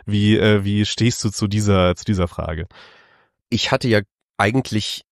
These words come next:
Speaker 2: wenn ich ehrlich bin, gehofft darauf, dass ich viele Kommentare bekomme, die
Speaker 1: Mhm.
Speaker 2: sagen, ja, hey, wo ist denn die ganze Folge? Ich will
Speaker 1: Mhm.
Speaker 2: mehr, ich will wissen, wie,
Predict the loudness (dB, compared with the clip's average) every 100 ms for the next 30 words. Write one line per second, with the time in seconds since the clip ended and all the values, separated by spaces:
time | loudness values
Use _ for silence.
0 | _ -4 -2 0 -2 0 -2 0 -2 0
1 | -2 -4 -6 -2 2 2 0 -4 -2 -2
2 | -2 -8 -4 -4 -2 -2 0 2 2 -2
3 | -2 0 4 4 4 2 0 -2 0 -2
4 | -4 -20 _ _ -6 -4 -4 -6 -2 -2
5 | -2 -2 2 2 0 -4 -6 -4 -2 2
6 | 2 2 -2 -6 -8 -8 -16 -4 -2 -2
7 | -4 -4 -8 -8